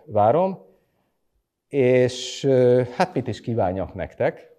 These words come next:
illetve kedves nézőknek. Ki elég bátor hinni, hogy szükség van a gondolatára, szépségre, jóra, ideára, csak aki gyermek és bolond.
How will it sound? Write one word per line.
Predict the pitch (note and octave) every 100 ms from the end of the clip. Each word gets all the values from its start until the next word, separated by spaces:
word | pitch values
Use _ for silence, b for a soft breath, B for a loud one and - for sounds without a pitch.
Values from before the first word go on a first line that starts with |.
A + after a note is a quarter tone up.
| _ _ _
illetve | G#2 F#2 E2 - G2 -
kedves | - G#2+ F#2 E2
nézőknek. | A#2+ B2+ C#3 C3+ D#3+ E3 - _ b b b b b b
Ki | - C#3+
elég | G#2+ G#2 -
bátor | G#2 G2+ - G#2+ G2+
hinni, | G#2+ F2+ E2 - -
hogy | G2
szükség | - G#2 - G#2+ G2
van | F#2
a | F2+
gondolatára, | G#2 G2+ F2+ E2+ - E2 E2+ E2+ - -
szépségre, | - A2 G#2+ G#2+ G2+ F#2 F#2+ F2+
jóra, | G2+ G#2+ G2 F#2 B2+
ideára, | G#2 F#2 E2+ E2 D#2+ D2+ - _ _ _ _
csak | - -
aki | E2+ - F#2
gyermek | G2 F2+ E2+ E2
és | F2 D#2+
bolond. | E2 D#2 D#2+ E2